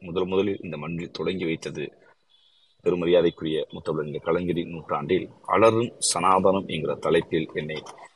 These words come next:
பேச, பேச அழைத்திருக்கீங்க. நான் இதை, அஹ், சாதிய, மத, பண்பாடு என்பதை தாண்டி அரசியல் ரீதியாக சனாதனம்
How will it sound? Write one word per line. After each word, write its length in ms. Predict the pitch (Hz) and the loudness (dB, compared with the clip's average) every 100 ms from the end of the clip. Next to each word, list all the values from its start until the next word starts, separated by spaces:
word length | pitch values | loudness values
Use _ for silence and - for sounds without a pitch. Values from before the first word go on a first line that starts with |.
| _ | _
பேச, 200 | - 92 80 78 76 - | 4 4 4 0 -4 2
பேச 160 | 90 80 | 2 4
அழைத்திருக்கீங்க. 580 | 80 78 76 - 82 92 - - _ - - | 0 2 -4 -4 -8 -8 -10 -18 _ -20 -10
நான் 200 | - 113 | 4 6
இதை, 200 | 110 110 110 - | 8 6 6 6
அஹ், 280 | 104 98 98 - - _ - - | 8 10 8 4 -18 _ -14 -2
சாதிய, 580 | - - 113 131 139 131 131 131 | 2 8 10 10 8 6 8 6
மத, 240 | 98 95 107 110 101 - - | 4 6 10 10 10 4 4
பண்பாடு 520 | 101 110 110 104 110 - | 4 8 8 10 8 6
என்பதை 300 | 90 80 80 | 2 4 2
தாண்டி 380 | 85 82 101 92 - - _ _ - | 2 0 0 0 -2 -12 _ _ 4
அரசியல் 540 | 107 151 - 185 156 | 8 8 6 4 4
ரீதியாக 380 | 139 117 110 110 107 - | 2 2 2 4 2 0
சனாதனம் 580 | - - 95 98 92 92 | 0 4 6 6 4 0